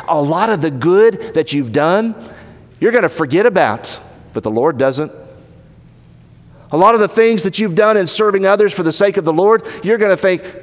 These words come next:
you know, "I, I just did that and I'm gonna go on because that's who I wanna be and that's the kind of servant I wanna be." And God doesn't forget any of those things.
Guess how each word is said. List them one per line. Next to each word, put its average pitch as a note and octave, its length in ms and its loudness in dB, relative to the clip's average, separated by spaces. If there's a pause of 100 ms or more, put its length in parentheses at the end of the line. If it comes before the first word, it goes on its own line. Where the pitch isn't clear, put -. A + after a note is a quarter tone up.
(120)
you D#3+ 100 -4
know, E3 300 0
"I, C3+ 180 0
I C3+ 60 2
just B2 200 -6
did E3 200 -2
that F#3+ 180 2
and E3 80 -4
I'm C3+ 80 -4
gonna B2+ 120 -2
go C#3 200 0
on E3 180 2
because C#3+ 240 -4
that's C#3+ 200 -2
who D3+ 100 -2
I C#3+ 60 2
wanna C#3+ 220 0
be E3 240 0
and D3+ 100 -4
that's C#3 140 -2
the C#3+ 60 -4
kind D3 200 -2
of B2+ 80 -4
servant D#3 280 -2
I D3+ 40 4
wanna D#3 200 0
be." E3 220 0 (800)
And A2+ 240 -12
God D3+ 320 -4
doesn't D3+ 280 -4
forget C3+ 440 -4
any D#3+ 260 -2
of A2 100 -4
those G#2+ 260 -4
things. G2+ 640 -8